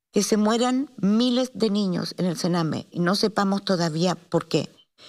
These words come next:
Que se pierdan dineros en tráfico de platas políticas que iban destinadas a mejorar la vida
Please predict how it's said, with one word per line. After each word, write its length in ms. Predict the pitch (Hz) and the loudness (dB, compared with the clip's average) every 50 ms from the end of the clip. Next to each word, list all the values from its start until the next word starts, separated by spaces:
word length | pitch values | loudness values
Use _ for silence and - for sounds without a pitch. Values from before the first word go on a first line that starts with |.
| - - _ | -20 -10 _
Que 100 | - 196 | 0 0
se 120 | 185 - | 2 2
pierdan 460 | 226 - - 269 269 247 247 262 254 226 | 2 2 2 0 2 2 2 2 2 2
dineros 920 | 190 226 214 214 220 233 240 254 226 285 285 285 - - - - - - _ _ _ _ _ _ _ _ _ _ _ _ | 2 2 4 4 2 2 2 2 0 0 0 0 -2 -4 -6 -8 -10 -14 _ _ _ _ _ _ _ _ _ _ _ _
en 320 | - 170 175 175 170 160 165 | -2 0 0 0 0 -2 0
tráfico 500 | - 175 202 208 - 233 214 - 220 226 | 0 0 0 2 0 0 0 0 0 0
de 120 | 196 202 | 0 0
platas 320 | - - 196 202 - 190 - | -2 -2 -4 -2 -2 -4 -4
políticas 840 | - - 180 185 185 196 190 - 254 233 - - 285 277 285 - | 0 0 0 2 0 -2 -2 -2 -4 -4 -2 0 0 0 0 -2
que 160 | - - - 196 | -4 -2 -2 0
iban 220 | 190 190 196 196 | 2 2 0 0
destinadas 540 | 185 190 - - 202 175 190 196 202 220 220 | 0 -2 -2 -2 -2 0 2 2 2 2 2
a 40 | 190 | 2
mejorar 340 | 170 175 - 185 180 190 | 0 0 0 0 0 2
la 120 | 196 180 175 | 2 0 0
vida 300 | 175 196 196 196 - | 0 0 0 0 -2